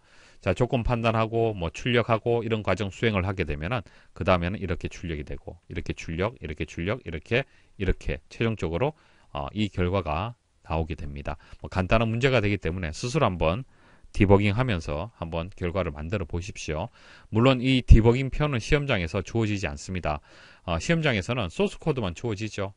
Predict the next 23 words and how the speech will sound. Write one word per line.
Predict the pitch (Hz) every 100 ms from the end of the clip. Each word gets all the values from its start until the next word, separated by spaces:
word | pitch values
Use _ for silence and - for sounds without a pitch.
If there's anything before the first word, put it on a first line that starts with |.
| _
자, | 87
이 | 101
소스 | - 143 -
코드를 | - 127 117 113
보고 | 107 113 107 101 107 - _ - _
스스로 | - 131 160 135 101 120 - -
각각의 | 214 202 120 113
변수의 | - 98 95 104
값이 | 87 - 104
어떻게 | 95 -
바뀌는지를 | 104 - - 180 165 104 87 131 87 - - -
추적하기 | - - 190 - 123 95
위해서 | 78 87 -
디버깅 | 104 92 95 104
표를 | - 117 113
만드는 | 69 76 73 85 85
거예요. | 101 98 76 73 - - -
자, | - 92
이거, | 117 143 131 -
어, | 104 98 92
입력할 | 123 160 175 - 135
수 | -
있는 | 104 110 107